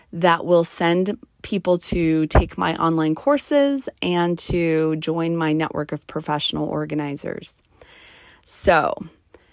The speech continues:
prioritize. So that is where I want you to prioritize. So once you write down all of those ideas, or excuse me, that's where I want you to brainstorm, is writing down all those ideas, getting all of those things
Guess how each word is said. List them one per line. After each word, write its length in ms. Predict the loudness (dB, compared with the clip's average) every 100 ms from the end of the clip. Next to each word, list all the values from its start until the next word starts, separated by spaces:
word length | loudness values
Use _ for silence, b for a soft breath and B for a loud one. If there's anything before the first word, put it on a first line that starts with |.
| b b
prioritize. 720 | 0 4 6 4 2 -2 -6
So 180 | -4 -2
that 460 | -2 2 2 2 0
is 180 | -2 0
where 240 | 2 2
I 60 | 2
want 260 | 0 -2
you 200 | 0 0
to 160 | -2 -6
prioritize. 800 | -2 0 2 0 -2 -4 -6 -4
So 200 | 0 0
once 380 | 2 0 0 -2
you 100 | 0
write 280 | 2 0
down 380 | 0 0 2 0
all 220 | 2 2
of 120 | 2 2
those 240 | 0 2
ideas, 560 | -2 -2 0 0 0 -2
or 160 | -2
excuse 560 | -2 -4 -6 0 0 0
me, 220 | -2 -4
that's 220 | -4 -4 -2
where 80 |
I 40 | -2
want 160 | -2
you 60 | -4
to 80 | -4
brainstorm, 680 | 0 0 0 -4 -4 -4 -10 B B B B B B B _ _ _
is 220 | 4 4 4
writing 340 | 4 6 4
down 220 | 4 4
all 160 | 4 4
those 180 | 4 2
ideas, 380 | 0 0 -2
getting 240 | 0 0 2
all 200 | 2 2
of 120 | 2
those 200 | 0 -2
things 400 | -4 -2 0 -2